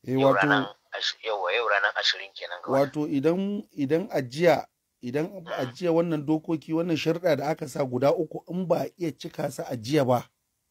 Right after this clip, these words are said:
Speaker 2: Eh.
Speaker 1: to kenan zai still za a ci gaba da ajiye shi kenan har sai yau.
Speaker 2: Eh, ya, eh, ya ce, eh, zuwa
Speaker 1: Mm.
Speaker 2: yau. Yau
Speaker 1: Mm.
Speaker 2: din ya ce zai deciding ya yi tunani ya duba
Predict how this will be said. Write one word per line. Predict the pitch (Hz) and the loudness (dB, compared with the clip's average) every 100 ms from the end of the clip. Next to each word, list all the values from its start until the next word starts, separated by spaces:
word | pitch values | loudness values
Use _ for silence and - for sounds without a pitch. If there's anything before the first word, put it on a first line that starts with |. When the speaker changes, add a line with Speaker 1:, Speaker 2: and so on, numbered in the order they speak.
| _ - | _ -12
Speaker 2:
Eh. | 104 95 85 78 _ - | -8 -8 -10 -16 _ -8
Speaker 1:
to | 123 | -6
kenan | 139 135 151 170 170 - | 0 4 4 2 -2 -10
zai | 131 156 170 139 135 | -6 0 2 0 -4
still | - 170 160 156 | -8 -8 -4 0
za | 160 160 | 4 2
a | |
ci | - 156 | 2 0
gaba | 147 147 | 2 2
da | 143 | 0
ajiye | 147 123 127 | -2 0 0
shi | - 131 | 0 -2
kenan | 131 120 113 | -2 0 -2
har | 104 139 | -2 -2
sai | 131 151 147 | 0 0 4
yau. | 143 | 4
Speaker 2:
Eh, | 123 123 | 4 -2
ya, | - | -6
eh, | 135 123 110 - - | -6 -8 -8 -12 -8
ya | 131 - | -8 -6
ce, | 135 | -8
eh, | 123 123 113 - _ - | -2 -2 -2 -6 _ -8
zuwa | 135 117 | 0 0
Speaker 1:
Mm. | 107 | 2
Speaker 2:
yau. | 120 - _ | -2 -4 _
Yau | 123 110 | -4 -4
Speaker 1:
Mm. | 104 | -4
Speaker 2:
din | 131 | -10
ya | 123 | -14
ce | 120 113 | -12 -14
zai | 117 | -14
deciding | 113 - 123 117 104 | -14 -6 -4 -4 -12
ya | 104 | -14
yi | |
tunani | 117 110 101 107 113 | -14 -14 -14 -12 -14
ya | 98 | -14
duba | - 131 113 | -14 -8 -2